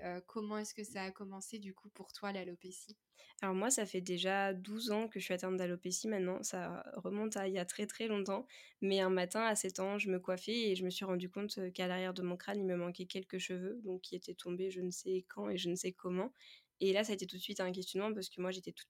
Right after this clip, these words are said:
Speaker 2: petite, je comprenais pas forcément ce qui se passait. Et j'ai juste dit à ma maman : « Bah, écoute, maman, heu, enfin, j'ai pas de cheveux à l'arrière de mon crâne, c'est super bizarre, qu'est-ce qui se passe ? »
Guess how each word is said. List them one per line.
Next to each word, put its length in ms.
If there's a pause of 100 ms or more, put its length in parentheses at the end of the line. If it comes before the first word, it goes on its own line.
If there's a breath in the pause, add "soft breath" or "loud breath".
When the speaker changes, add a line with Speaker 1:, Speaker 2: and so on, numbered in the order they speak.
Speaker 2:
petite, 500
je 80
comprenais 360
pas 140
forcément 360
ce 80
qui 120
se 80
passait. 420 (520 loud breath)
Et 140
j'ai 180
juste 320
dit 200
à 60
ma 120
maman : « 300
Bah, 100
écoute, 260
maman, 400
heu, 280
enfin, 240
j'ai 100
pas 160
de 60
cheveux 160
à 20
l'arrière 240
de 80
mon 120
crâne, 260
c'est 100
super 320
bizarre, 400
qu'est-ce 180
qui 120
se 80
passe ? » 340